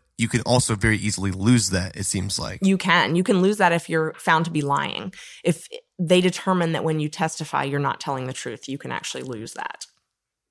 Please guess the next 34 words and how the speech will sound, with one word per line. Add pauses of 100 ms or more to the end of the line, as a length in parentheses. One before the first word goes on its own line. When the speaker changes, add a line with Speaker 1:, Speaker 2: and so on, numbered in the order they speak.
(100)
Speaker 1:
So (160)
is
it (340)
set
in
stone
as
soon
as (220)
they
sign
a
piece
of
paper
and
say, (200)
"Okay,
here's
the
deal"? (360)
But (320)
until
then,
it's
not
really, (420)
'cause,
I
mean,
in
my
past
experience,